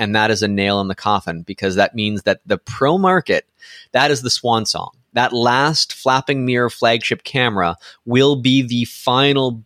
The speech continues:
big push of research and development into that market. Now, Canon did this with the, um, uh, the eos one V, I believe,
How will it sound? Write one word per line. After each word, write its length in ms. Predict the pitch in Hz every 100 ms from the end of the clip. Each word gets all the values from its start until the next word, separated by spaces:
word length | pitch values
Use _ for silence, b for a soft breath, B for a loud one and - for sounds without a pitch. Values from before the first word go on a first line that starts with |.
| _
big 260 | 123 127 127 -
push 380 | - 131 -
of 180 | - 107
research 340 | 117 120 120 -
and 120 | 110
development 560 | 107 190 226 110 101 - B B B
into 240 | 165 165 147
that 180 | 143 131
market. 360 | 147 202 - - B
Now, 120 | - 127
Canon 360 | - 196 240
did 200 | 117 104
this 260 | 107 104 -
with 320 | 135 120 117 -
the, 300 | 117 113 113
um, 360 | 107 104 107 107 -
uh, 460 | 104 104 104 101
the 200 | 101 113
eos 300 | 135 135 -
one 680 | 117 107 120 123 120 120 117
V, 380 | 104 113 151 98
I 120 | 78
believe, 460 | 85 87 80 85